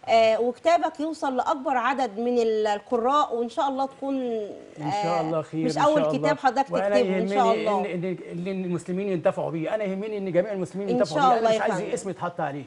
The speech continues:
Speaker 1: لا، إن
Speaker 2: أي
Speaker 1: شاء
Speaker 2: شيخ
Speaker 1: الله.
Speaker 2: ياخده وي-، ويشرحه لطلابه أنا موافق. طلبة العلم في جميع أنحاء العالم.
Speaker 1: أكيد.
Speaker 2: هذا الكتاب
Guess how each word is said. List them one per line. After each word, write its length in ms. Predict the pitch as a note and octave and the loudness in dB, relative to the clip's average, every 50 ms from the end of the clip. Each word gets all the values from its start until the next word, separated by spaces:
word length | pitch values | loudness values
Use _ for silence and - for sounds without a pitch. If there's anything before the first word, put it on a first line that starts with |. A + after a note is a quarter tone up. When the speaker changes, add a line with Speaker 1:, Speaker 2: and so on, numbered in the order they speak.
| - - G#3+ | -14 -10 -8
Speaker 1:
لا، 220 | A3 G#3+ - - | -6 -6 -6 -4
إن 120 | A3 A3 | -4 -4
Speaker 2:
أي 100 | A#3 B3 | -2 0
Speaker 1:
شاء 160 | B3 A3+ A3 A3 | 0 2 0 0
Speaker 2:
شيخ 180 | G#3 A#3 A3 | 0 0 -2
Speaker 1:
الله. 120 | G3 G3+ A3 | 0 0 0
Speaker 2:
ياخده 220 | G#3+ F3+ F#3+ F3+ | -2 -2 -4 -4
وي-، 220 | G3 G3 G3 G3+ | -4 -2 -4 -4
ويشرحه 340 | F#3 F#3 F3 - A3 F#3 G#3 | -4 -6 -8 -6 -4 -4 -4
لطلابه 600 | G3+ E3+ F#3+ F#3+ F#3+ G#3+ A3+ A3+ A3 A#3 - G3+ | -4 -4 -4 -4 0 0 0 0 0 -2 -4 -4
أنا 120 | G3 G3+ G3 | -2 -2 0
موافق. 300 | F3+ F#3 F3+ F3 D#3+ - - - - _ - | 2 2 0 0 -2 -6 -16 -20 -20 _ -2
طلبة 240 | - G#3+ G#3+ G3 G3+ F#3+ | 0 2 2 2 0 2
العلم 240 | F#3+ G3+ A#3 A3 F#3+ | 2 2 2 0 -4
في 100 | - G3+ | -4 0
جميع 320 | G3 G3 G#3+ A3 - G3 | 0 0 0 -2 -6 -8
أنحاء 300 | F3+ - - G#3 - G#3+ | -8 -6 -6 -6 -6 -2
العالم. 380 | G3 F#3 F#3 G3+ G#3 G3+ F3+ C#3 B2+ - | -2 0 4 6 4 4 4 0 -6 -8
Speaker 1:
أكيد. 320 | - B3+ B3 A#3+ A3 G3 | -6 -4 -4 -4 -4 -2
Speaker 2:
هذا 400 | E3 G3+ G#3+ A3 A3+ G#3 F3+ A3 | 0 4 4 4 4 4 2 0
الكتاب 720 | G#3+ F#3+ - G#3 G3+ F#3+ A3 A3+ A3+ A3+ A3+ A#3 A#3 F#3 | 0 0 -2 -6 -6 -2 0 0 2 2 2 0 0 -4